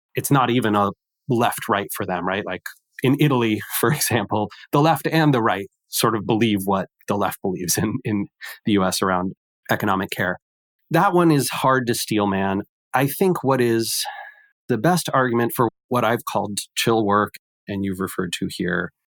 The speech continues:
and I'll give a brief definition, right? So chill work for us, it means essentially that we work a relatively small number of hours. We try to aim for French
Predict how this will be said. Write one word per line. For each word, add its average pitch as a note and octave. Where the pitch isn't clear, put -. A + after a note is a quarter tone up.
and B2
I'll A#2+
give A#2
a A2+
brief A#2+
definition, F#2
right? F#2+
So -
chill C#3
work A#2+
for G2
us, G2+
it G#2+
means G2+
essentially G2
that F#2+
we G#2
work B2
a G2
relatively C3+
small A#2
number A2
of G2
hours. G2+
We G#2+
try A2+
to G#2+
aim G#2+
for A2+
French G#2+